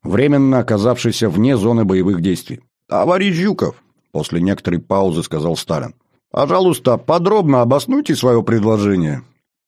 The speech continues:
Нам, например, целесообразность такого шага совсем не очевидна». «Во-первых», с нажимом произнес Жуков, после сражения в районе Кричева, в ходе которого тринадцатая армия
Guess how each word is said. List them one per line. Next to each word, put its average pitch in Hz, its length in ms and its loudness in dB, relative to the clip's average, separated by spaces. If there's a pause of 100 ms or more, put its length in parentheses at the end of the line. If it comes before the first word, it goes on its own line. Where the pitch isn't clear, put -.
(280)
Нам, 156 360 2
например, 170 560 0 (200)
целесообразность 160 1000 2
такого 156 460 2
шага 143 480 2 (320)
совсем 185 500 -2
не 185 60 0
очевидна». 175 680 -2 (520)
«Во-первых», 101 760 -2 (260)
с - 160 -14
нажимом 90 580 0
произнес 107 480 -2
Жуков, 90 540 -4 (420)
после 117 380 0
сражения 104 640 0
в 82 80 -2
районе 104 400 2
Кричева, 101 640 -2 (380)
в - 60 -20
ходе 85 280 -2
которого 90 460 -2
тринадцатая 101 840 -2
армия 95 400 0